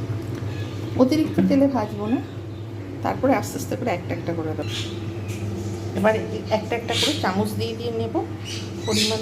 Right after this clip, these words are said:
মতো করে, নিয়ে একটা একটা করে দিয়ে দেবো। এর মধ্যে দিয়ে দেবো যেমন যে যেরকম ইচ্ছা,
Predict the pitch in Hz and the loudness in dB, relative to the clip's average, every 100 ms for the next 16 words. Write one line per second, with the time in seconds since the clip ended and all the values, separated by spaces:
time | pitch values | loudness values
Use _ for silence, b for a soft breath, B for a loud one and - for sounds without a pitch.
0 | 220 220 226 240 339 - - - - - | -2 -2 -2 -2 -4 -4 -8 -8 -6 -6
1 | - 220 302 440 180 - - - 170 196 | -4 2 4 4 2 -2 -2 2 2 2
2 | 180 165 170 160 160 135 - - - - | 2 0 0 0 -2 -2 -4 -6 -6 -6
3 | - - - 190 175 165 151 170 175 175 | -8 -8 -4 0 2 2 2 0 0 2
4 | 170 170 160 269 381 - - - - - | 2 2 0 -2 -2 -4 -6 -6 -6 -6
5 | - - 220 214 214 226 208 196 208 - | -6 -2 0 0 0 2 4 4 2 -2
6 | - - - - 254 240 233 226 226 226 | -6 -6 -6 -4 -2 0 2 2 0 -2
7 | 208 - - | -2 -2 -2